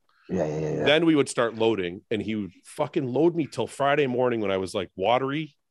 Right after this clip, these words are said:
Speaker 1: Yeah,
Speaker 2: but,
Speaker 1: and then
Speaker 2: but
Speaker 1: pull.
Speaker 2: fuck, but huge.
Speaker 1: Yeah.
Speaker 2: And then he would start reducing carbs,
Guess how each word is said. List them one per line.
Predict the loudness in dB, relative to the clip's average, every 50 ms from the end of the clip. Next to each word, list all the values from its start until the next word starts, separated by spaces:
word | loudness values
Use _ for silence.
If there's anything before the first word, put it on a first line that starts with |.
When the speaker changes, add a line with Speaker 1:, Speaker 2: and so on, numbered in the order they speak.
| _ _ _ _ -8
Speaker 1:
Yeah, | -4 -2 -2 0 0
Speaker 2:
but, | 0 0 0
Speaker 1:
and | 0 0
then | 0 0
Speaker 2:
but | 2 2
Speaker 1:
pull. | 2 2 2
Speaker 2:
fuck, | 2 0 0 -2 _
but | -2 -2 -2
huge. | -2 -2 0 0 0 -2 -4 -8 -12 -14 -14 _ _ _ _ _ _ _ _
Speaker 1:
Yeah. | -6 -4 -4 -6 -8 -14 -20 -20 _ _ -4
Speaker 2:
And | -2 2
then | 2 2 2 2
he | 2 0
would | -2 -2
start | -2 0 0 0 0
reducing | -2 -2 -2 -2 -2 0 -2 -4
carbs, | -2 0 0 0 0 -2 -4 -6 -10 -18 -18